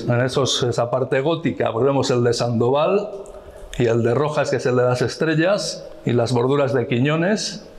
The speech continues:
están en los dos, pero en los grandes junta los de su esposa, porque tienen cuarteles reales, castillos, leones y flores de lis, nada menos, y lo envuelve todo en la bordura de Quiñones.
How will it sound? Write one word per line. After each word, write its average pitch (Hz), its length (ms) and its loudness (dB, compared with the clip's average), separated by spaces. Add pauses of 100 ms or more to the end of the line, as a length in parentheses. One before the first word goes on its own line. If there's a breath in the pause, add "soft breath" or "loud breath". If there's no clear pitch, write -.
(140)
están 113 260 0
en 113 100 4
los 120 180 4
dos, 180 460 -2 (840 loud breath)
pero 185 220 2
en 170 80 2
los 143 120 2
grandes 165 380 2
junta 175 400 2
los 156 180 4
de 139 120 2
su 123 160 2
esposa, 117 580 -2
porque 113 260 -2
tienen 147 280 0
cuarteles 139 480 2
reales, 123 640 0
castillos, 147 640 0
leones 143 420 2
y 123 100 2
flores 131 320 2
de 117 140 2
lis, 120 240 0
nada 117 260 2
menos, - 560 -4 (260)
y 113 60 0
lo 120 120 2
envuelve 139 340 2
todo 151 260 2
en 139 80 2
la 127 80 2
bordura 151 460 2
de 123 160 0
Quiñones. 117 840 -2